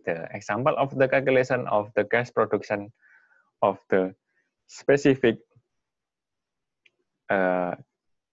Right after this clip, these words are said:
chemical of the solid waste. This one, remember, the raw material of compost is in dry basis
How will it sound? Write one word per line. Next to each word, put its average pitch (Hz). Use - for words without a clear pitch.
chemical 110
of 95
the 87
solid 107
waste. -
This 120
one, 180
remember, 117
the 90
raw 101
material 101
of 107
compost 113
is 143
in 147
dry 147
basis 139